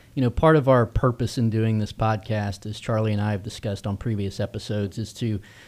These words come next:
allow our audience to get to know the people we're interviewing on a more personal basis, as opposed to relying on misquotations in the Austin American-Statesman, or, uh, not that they do that, uh, or, or sound bites on T V. So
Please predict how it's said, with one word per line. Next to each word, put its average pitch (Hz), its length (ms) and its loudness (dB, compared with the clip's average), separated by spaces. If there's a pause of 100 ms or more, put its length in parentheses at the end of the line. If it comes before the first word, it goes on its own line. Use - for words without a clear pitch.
(240)
allow 127 460 4
our 127 160 10
audience 117 420 6
to 113 100 -6
get 110 180 -4
to 120 80 -2
know 110 180 0
the 107 80 0
people 113 320 -4
we're 110 160 -2
interviewing 110 460 -2
on 110 100 -2
a 104 140 -2
more 120 200 0
personal 110 440 -2
basis, 107 520 -2
as 110 140 -4
opposed 113 300 -2
to 117 40 -2
relying 107 460 0
on 107 340 0 (160)
misquotations 120 1040 4
in 113 160 4
the 107 180 -2 (200)
Austin 120 340 0
American-Statesman, 107 880 0
or, 107 300 0
uh, 104 160 -2
not 131 180 2
that 113 100 -4
they 101 120 -2
do 92 160 -6
that, 98 180 -6 (400)
uh, 113 380 2
or, 123 340 4
or 127 240 2
sound 120 320 2
bites 110 240 2
on 110 160 2
T 113 200 -2
V. 104 300 -2
So 120 320 2